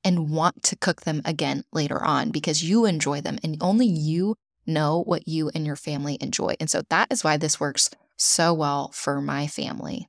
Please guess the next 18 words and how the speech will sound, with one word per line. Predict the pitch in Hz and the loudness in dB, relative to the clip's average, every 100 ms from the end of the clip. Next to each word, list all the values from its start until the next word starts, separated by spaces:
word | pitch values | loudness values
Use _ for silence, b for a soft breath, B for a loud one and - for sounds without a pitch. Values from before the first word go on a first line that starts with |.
| _ | _
And | 202 190 | -4 0
so | 170 156 | 2 4
I | 214 | 2
hope | 233 285 | 4 4
there | 247 | 4
was | 226 - | 2 2
something | 208 202 | 0 0
in | 190 | -2
here | 185 190 | 0 0
that | 185 | -2
you | 175 185 | -2 -2
were | 185 | 0
able | 165 170 170 | 0 0 0
to | - 165 160 156 156 B B B - | 0 2 0 0 -4 B B B 2
pull | 208 | 6
out | 202 185 | 8 6
for | 196 | 2
yourself | 175 - 220 226 220 220 - | 2 2 4 6 4 2 -4